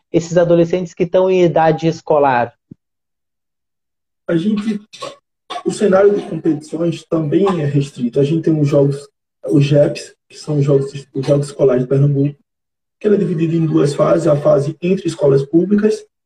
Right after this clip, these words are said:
Speaker 2: e a fase entre escolas particulares. No final,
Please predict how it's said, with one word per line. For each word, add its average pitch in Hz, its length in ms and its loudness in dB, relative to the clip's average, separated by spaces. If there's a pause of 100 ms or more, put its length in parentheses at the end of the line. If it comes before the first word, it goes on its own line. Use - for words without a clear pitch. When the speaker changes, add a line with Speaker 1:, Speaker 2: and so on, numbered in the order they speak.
(180)
Speaker 2:
e 143 160 2
a 147 100 2
fase 139 440 2
entre 139 240 0
escolas 131 520 -2 (540)
particulares. 156 840 2 (120)
No 165 160 2
final, 165 540 2